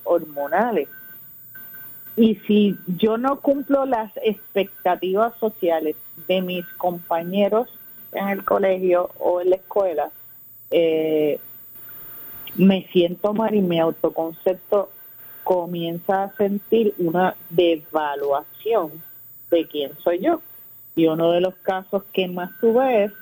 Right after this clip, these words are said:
es la comparación, eh, en términos de que si la niña de trece, catorce años tiene desarrollados sus senos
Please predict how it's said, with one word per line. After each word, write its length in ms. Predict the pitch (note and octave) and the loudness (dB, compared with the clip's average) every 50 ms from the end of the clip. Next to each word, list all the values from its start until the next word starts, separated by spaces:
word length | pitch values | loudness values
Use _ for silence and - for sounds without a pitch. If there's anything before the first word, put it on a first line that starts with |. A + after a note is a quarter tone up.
| - - | -6 -4
es 140 | F3 E3+ - - | -4 -4 -4 -4
la 260 | - F3+ F3+ E3 E3 D#3+ | 0 0 0 0 0 -2
comparación, 1300 | - D#3 D#3 - - - - D3+ D3 C3+ C#3+ D3 - - - B3 B3 A#3+ A3+ G#3 G3 G3 G3+ G#3 G3+ - - - - - - - - - - - | -4 -4 -4 -6 -8 -6 -4 -4 -2 -2 -4 -6 -8 -6 -2 0 2 2 4 4 4 2 0 -2 -2 -6 -14 -20 -20 -20 -20 -20 -20 -14 -4 0
eh, 640 | - E3 E3 D#3 D#3 D3+ D3 D3 C#3+ C#3+ C#3 - - | 2 2 2 2 0 0 0 0 0 0 0 -2 -2
en 240 | - F3+ F3 E3 E3+ | -2 -2 -2 -2 -4
términos 640 | - - F#3 A3 B3+ B3 A3 G3 F#3 F3+ F3 F3+ F3 - - - | -2 -2 0 0 0 -2 -2 -2 -2 -2 -2 -2 -4 -6 -2 -2
de 160 | F3 E3 D#3+ | -2 -2 0
que 160 | - D#3 D3+ - - | -2 -6 -6 -4 -4
si 80 | D#3+ | -2
la 160 | D3+ D3+ D3+ | -2 -2 0
niña 540 | D#3+ G3 A#3+ B3 A3+ G3+ E3 D#3+ E3 F3+ G3 - - - - - - - | 2 4 4 6 6 6 4 4 0 0 -2 -6 -12 -20 -20 -20 -14 -2
de 160 | - D#3 D3 - | -2 -2 0 0
trece, 460 | - G3 A3+ B3+ B3+ - - G3+ F3+ | -2 -2 -2 -4 -6 -2 -2 0 0
catorce 580 | F3 - D3 D3 - D3 D3 C#3+ - - F#3+ G3+ | 0 -2 -4 -2 -2 -2 -2 -2 -2 -2 0 0
años 540 | A#3+ D4 D4+ C#4 A#3 G3 F3+ F3+ G3 A3+ - - - - - - - - - - - - | 0 0 0 0 0 2 2 2 2 0 -2 -6 -14 -20 -20 -20 -20 -20 -20 -20 -4 0
tiene 320 | - F3 E3 D#3 D#3+ D#3+ | 2 2 2 0 -2 -2
desarrollados 640 | D#3+ D#3+ - F3+ F3+ F#3 F#3+ G3 G3+ G3 G3 G3+ G#3 - | -4 -2 -4 -4 -2 0 2 2 2 2 0 -2 -2 -4
sus 160 | A#3 A#3 - - | -4 -4 -2 0
senos 400 | - D4+ D4 B3+ G#3+ G#3 A#3 | 0 0 0 0 0 -2 -2